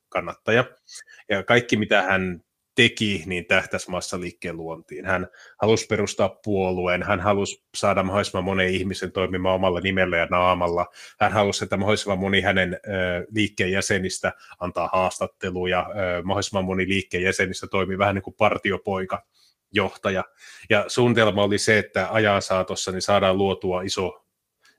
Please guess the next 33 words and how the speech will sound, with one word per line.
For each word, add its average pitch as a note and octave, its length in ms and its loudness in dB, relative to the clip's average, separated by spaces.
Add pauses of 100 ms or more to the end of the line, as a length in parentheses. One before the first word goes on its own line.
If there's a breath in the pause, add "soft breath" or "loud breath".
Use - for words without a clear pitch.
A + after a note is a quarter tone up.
niin F2+ 160 -4
kuin, F2 220 -8 (240)
massaliike. F2+ 840 -6 (260)
Ja G#2 80 0
se G#2 100 -2
massaliike G2+ 640 0
on F#2 100 -2
se, G2 180 -2
joka F#2 280 0
ajaa F#2 220 0
yhteiskunnalliseen F#2 760 -6
muutokseen. A2+ 520 0 (720 loud breath)
Ja A#2+ 260 4
sitten F#3 280 6
oli E3+ 100 8
näitä F#3 220 8
tyyppejä, A#2+ 540 4 (220)
<clears throat> D3 180 0
en B2+ 140 0
sano, C3 280 4
että - 120 2
Rockwell A2+ 420 4
olisi F#2+ 260 -2
ollut, F#2 360 -2 (160)
ö, F2+ 420 -6
profeetta G#2 480 2
ja F#2 60 2
hän F#2+ 120 -2
olisi F#2 180 -4
ollut F2+ 340 -4 (580 soft breath)
kaikissa - 320 2
täysin F#2 340 0
oikeassa G2+ 540 2